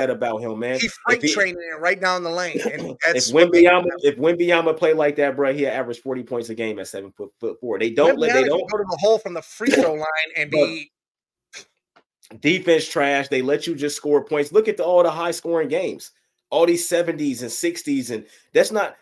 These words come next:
Speaker 1: that, that's lack of defense, man. When
Speaker 2: Did you
Speaker 1: Luka
Speaker 2: see the
Speaker 1: scores,
Speaker 2: record?
Speaker 1: Lu-, Luka scores seventy-three in a loss, bro.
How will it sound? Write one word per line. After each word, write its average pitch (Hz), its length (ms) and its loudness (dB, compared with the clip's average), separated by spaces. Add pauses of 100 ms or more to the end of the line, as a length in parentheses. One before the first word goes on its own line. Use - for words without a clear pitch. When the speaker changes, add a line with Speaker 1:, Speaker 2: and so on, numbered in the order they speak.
Speaker 1:
that, 170 240 0
that's 175 180 -2
lack 180 320 -4
of 120 200 -4
defense, 139 480 -4
man. 147 240 0
When 135 100 -2
Speaker 2:
Did 170 60 0
you 226 80 0
Speaker 1:
Luka 220 120 -4
Speaker 2:
see 170 80 -4
the - 20 -4
Speaker 1:
scores, 180 240 4
Speaker 2:
record? 226 160 -6 (100)
Speaker 1:
Lu-, 190 200 -4 (200)
Luka 226 260 4
scores 180 320 2
seventy-three 180 640 0
in 151 80 2
a 131 60 -2
loss, 131 360 0
bro. 113 360 -4